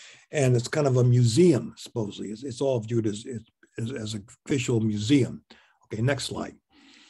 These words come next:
Uh, but when you look in the museum, uh, you, this is, this is Lin Xiangru. This is his, his, his statue. It looks like, uh, a statue in a, in a temple. Uh, and then the next slide.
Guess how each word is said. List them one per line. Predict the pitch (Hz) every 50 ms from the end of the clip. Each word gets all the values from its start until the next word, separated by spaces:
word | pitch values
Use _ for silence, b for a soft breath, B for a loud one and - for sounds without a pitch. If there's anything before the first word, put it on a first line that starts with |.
| b b b b b b
Uh, | - 117 110 101 98 - - - b b b b b -
but | 190 175 -
when | 196
you | 196 196 196 185
look | - 226 226 233
in | 240 233
the | 226 190
museum, | 160 151 139 123 147 143 143 170 185 - - _ _ _ b b b b b b b -
uh, | 139 143 147 143 131 127 123 117 113 113 -
you, | - 139 143 147 - -
this | 165 190 180 147
is, | 151 147 131
this | 156 175 160 -
is | 143 139
Lin | 151 160 156
Xiangru. | 135 - 147 135 127 127 127 127 131 135
This | 151 151 139
is | 131 123 123
his, | 127 117 104 - - -
his, | - 113 104 - - - -
his | 110 - -
statue. | - - 135 135 139 127 - - 127 123 143 127 - _ B B B B B B B B B B
It | - 147 143
looks | 160 190 185 - -
like, | 165 160 165 160 135 - 160
uh, | 156 143 143 143 135
a | 127 120
statue | - - - 156 160 143 123 - 170 151 - 127
in | 151 156 151 143
a, | 139 135 127 123 - -
in | 151 151
a | 147 127
temple. | - - - 202 214 - - - - - _ _ _ b b b b b b b b b b -
Uh, | 127 123 123 123 117 113 107 107 - _ _ _ _ -
and | 147 151
then | 170 175 165 156
the | 139 131
next | 143 175 180 170 -
slide. | - 127 107 107 98 -